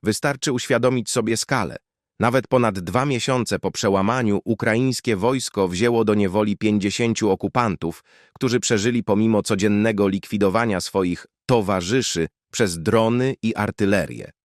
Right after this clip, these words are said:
Przyjaciele, wspierajcie nasz kanał, lajkując film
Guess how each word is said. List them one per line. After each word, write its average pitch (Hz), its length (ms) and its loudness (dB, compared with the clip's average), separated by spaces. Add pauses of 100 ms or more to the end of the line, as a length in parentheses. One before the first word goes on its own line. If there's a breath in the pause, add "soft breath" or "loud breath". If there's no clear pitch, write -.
(360)
Przyjaciele, 117 720 0 (280)
wspierajcie 156 580 0
nasz 131 220 0
kanał, 107 480 0 (340)
lajkując 135 680 2
film 117 360 0